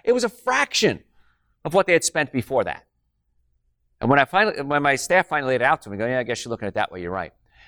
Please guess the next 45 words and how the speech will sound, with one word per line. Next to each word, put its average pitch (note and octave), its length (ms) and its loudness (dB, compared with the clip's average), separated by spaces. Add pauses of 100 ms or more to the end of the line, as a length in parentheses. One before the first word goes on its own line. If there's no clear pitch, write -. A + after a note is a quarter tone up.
(100)
So - 340 4
don't A3+ 240 4
let A#3+ 160 4
insurance F3+ 400 0
companies C#3 360 -2
dictate A#2+ 340 -4
your G#2+ 100 -4
health G2 200 -8
care. F#2 240 -8 (1700)
Because D#3 360 0
with, D#3+ 280 -4
everybody D3 380 -2
says C#3 180 -4
you B2 60 -4
have E3 180 0
to E3+ 60 0
have D3 80 2
insurance. C3 400 -4
Everyone F3+ 260 2
needs D#3 160 0
insurance. B2 440 -4 (180)
That's - 280 -2
not A#3+ 120 4
a E3 40 2
political C#3 400 -2
argument. E2+ 360 -6 (360)
But F3 80 0
when F#3 100 4
you A#3+ 80 4
have B3 100 2
a B3+ 40 -6
seven F#3 280 2
or F3 40 2
eight E3 120 0
thousand D#3 300 0
dollar C#3 260 2
deductible B2 380 -4
and B2+ 80 0
you E3 60 4
can't D#3+ 180 0
afford C#3 260 -4
to A2 60 -18
buy B2+ 160 0
insurance A2+ 400 -4
anyway, C#3 420 2